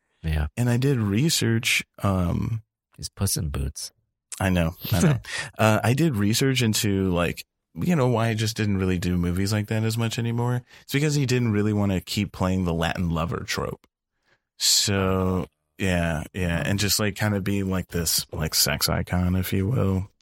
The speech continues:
Speaker 2: which is, like, understandable 'cause he doesn't, well, you know, as
Speaker 1: He's a
Speaker 2: a
Speaker 1: good-looking
Speaker 2: career
Speaker 1: guy.
Speaker 2: and career-wise, he didn't really wanna, like, run into that issue. He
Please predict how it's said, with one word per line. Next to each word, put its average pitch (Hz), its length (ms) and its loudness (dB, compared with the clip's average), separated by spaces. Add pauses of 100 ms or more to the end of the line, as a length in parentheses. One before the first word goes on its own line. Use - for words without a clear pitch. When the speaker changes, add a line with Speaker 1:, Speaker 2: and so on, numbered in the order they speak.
(200)
Speaker 2:
which 170 160 0
is, 165 140 2
like, 180 120 2
understandable 101 560 2
'cause 135 140 -4
he 151 100 0
doesn't, 156 280 -2
well, 165 200 2
you 156 120 0
know, 107 120 2
as 107 120 2
Speaker 1:
He's 98 80 -2
a - 40 2
Speaker 2:
a - 40 2
Speaker 1:
good-looking 98 320 -2
Speaker 2:
career 143 380 2
Speaker 1:
guy. - 20 -6 (460)
Speaker 2:
and 190 220 2
career-wise, 104 800 4
he 107 100 2
didn't 101 240 0
really 104 220 0
wanna, 104 280 0
like, 110 340 -4 (560)
run 113 340 -2
into 113 240 0
that 117 220 -4
issue. 113 380 -2
He 110 120 -2